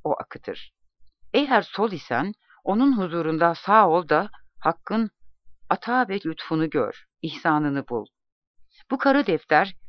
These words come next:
sen insaf et de söyle, hiç soldan verilmeyip sağdan verilmeye layık olur mu? İki bin yüz yetmiş.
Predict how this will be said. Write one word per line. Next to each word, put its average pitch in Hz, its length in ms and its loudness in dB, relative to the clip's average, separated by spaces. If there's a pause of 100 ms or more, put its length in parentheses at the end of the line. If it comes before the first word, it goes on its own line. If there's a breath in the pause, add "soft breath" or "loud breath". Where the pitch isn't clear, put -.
(140)
sen 247 280 0
insaf 196 460 -2
et 226 200 -4
de 139 80 0
söyle, 143 480 -2 (300)
hiç 247 140 -4
soldan 196 480 2
verilmeyip 165 440 0
sağdan 165 460 2
verilmeye 139 420 0
layık 123 360 -2
olur 135 240 -6
mu? - 180 -10 (580)
İki - 220 -18
bin 143 120 -6
yüz 113 180 -12
yetmiş. - 420 -10